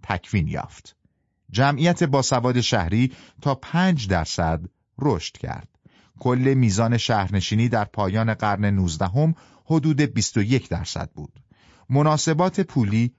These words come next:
گسترش پیدا کرد. بازرگانان و صنعتگران تازه‌ای به صحنه آمدند. حتی کشاورزی در روستا نیز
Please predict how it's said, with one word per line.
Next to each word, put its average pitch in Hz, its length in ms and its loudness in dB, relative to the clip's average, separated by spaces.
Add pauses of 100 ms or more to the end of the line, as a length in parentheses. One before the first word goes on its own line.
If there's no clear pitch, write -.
(140)
گسترش 98 560 -2
پیدا 78 240 -6
کرد. - 320 -10 (1000)
بازرگانان 147 840 2
و 170 100 2
صنعتگران 110 800 0
تازه‌ای 95 580 0
به 85 80 0
صحنه 78 340 -2
آمدند. 73 580 -4 (400)
حتی 123 400 0 (300)
کشاورزی 104 680 0
در 113 180 2
روستا 95 400 -2
نیز 92 340 0